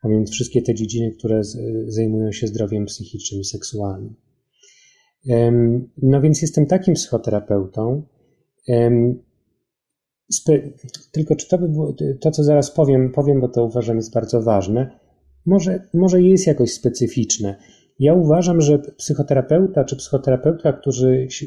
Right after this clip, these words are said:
którzy mają zamiar, czy siadają w fotelu przed klientem, klientką L G B T plus,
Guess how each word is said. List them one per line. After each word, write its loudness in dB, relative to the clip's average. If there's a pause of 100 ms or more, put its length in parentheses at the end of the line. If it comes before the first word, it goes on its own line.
którzy -2
mają 2
zamiar, 2
czy -8
siadają -2
w -14
fotelu 2 (400)
przed 0
klientem, 2
klientką 0
L -2
G 0
B -2
T -4
plus, -4